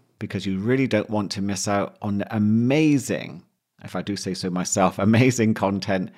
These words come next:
that could change your life for the better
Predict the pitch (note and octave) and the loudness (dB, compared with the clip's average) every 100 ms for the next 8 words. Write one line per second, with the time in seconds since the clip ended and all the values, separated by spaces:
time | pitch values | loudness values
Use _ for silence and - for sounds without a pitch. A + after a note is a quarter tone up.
0 | - _ _ - - - F#2+ - G2+ G2+ | -20 _ _ -4 -4 -4 -6 -4 -2 0
1 | G2+ G2 - G2+ G2 F#2 F#2 F2+ - _ | 0 -2 -4 0 0 2 2 0 -4 _
2 | _ G#2 F#2+ F#2 G2+ F#2 - F#2 F#2 | _ -6 -4 -2 0 -2 -2 -10 -10